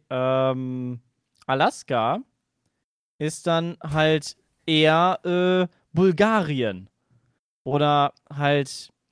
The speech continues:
was haben wir hier noch? Ecuador, äh, Irak, äh, was ist das?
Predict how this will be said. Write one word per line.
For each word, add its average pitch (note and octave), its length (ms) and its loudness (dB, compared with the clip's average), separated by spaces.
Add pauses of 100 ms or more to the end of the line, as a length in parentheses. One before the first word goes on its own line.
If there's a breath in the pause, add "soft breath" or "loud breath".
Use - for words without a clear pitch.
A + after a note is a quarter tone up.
(200)
was C3+ 160 -10
haben D#3 100 -2
wir D3 80 0
hier D#3 200 0
noch? C3 200 -2
Ecuador, E3+ 1000 2 (800)
äh, B2+ 600 -2 (420)
Irak, D#3+ 920 -2 (1500)
äh, B2+ 60 -12
was B2 460 -8
ist - 180 -14
das? B2 220 -10